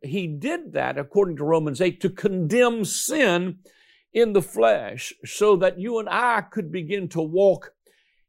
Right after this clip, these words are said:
in the newness of life and not in the oldness of the letter. And so with that being said, I think it is so powerful that we recognize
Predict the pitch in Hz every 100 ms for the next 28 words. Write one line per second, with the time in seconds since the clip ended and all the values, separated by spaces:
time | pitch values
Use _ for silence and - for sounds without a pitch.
0 | - 214 202 175 190 196 269 247 220 -
1 | 175 147 151 160 175 180 127 - _ _
2 | _ _ _ _ 156 156 156 180 175 175
3 | 156 160 160 185 156 139 139 - - 139
4 | 123 143 175 127 - _ _ _ _ _
5 | _ - 170 - 196 185 160 180 175 208
6 | 196 170 202 185 - 240 269 185 - 190
7 | 175 160 151 170 139 - - 240 254 196
8 | - 156 156 156 170 160 165 262 190 -
9 | 101 82 85 123